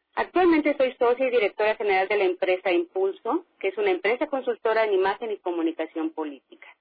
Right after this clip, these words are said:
La idea nace de ser politóloga de profesión, por supuesto, y con el tiempo realicé una maestría en imagen pública y los diplomados en imagen política y marketing político, ejerciendo el poder.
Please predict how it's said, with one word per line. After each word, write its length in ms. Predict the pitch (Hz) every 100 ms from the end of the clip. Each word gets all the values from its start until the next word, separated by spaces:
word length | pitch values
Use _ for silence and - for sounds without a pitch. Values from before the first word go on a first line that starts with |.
| _ _
La 140 | - 180
idea 260 | 185 190
nace 480 | 208 214 220 - 311
de 140 | 277 -
ser 180 | 190 -
politóloga 680 | 180 165 - 180 185 190
de 80 | 185 -
profesión, 520 | - 165 - 185 185
por 160 | 196
supuesto, 720 | - - 170 180 - 202 294 - _ _ -
y 80 | 269
con 180 | 294 294
el 120 | 302
tiempo 280 | 311 311 349
realicé 360 | 311 269 277
una 160 | 254 247
maestría 680 | 226 196 - 214 220 233 233
en 80 |
imagen 420 | 196 196 185 185 185
pública 680 | 247 254 254 254 262 311 - _ -
y 120 | 254
los 140 | 277 277
diplomados 520 | 302 294 277 254 277 - -
en 160 | 277 294
imagen 320 | 254 403 427
política 580 | 226 240 254 277 330 453 _ -
y 100 | 226
marketing 540 | 226 247 269 254 233
político, 760 | - 190 240 269 277 - 302 - _ -
ejerciendo 580 | 196 202 190 - 175 165
el 80 | 156
poder. 280 | 147 143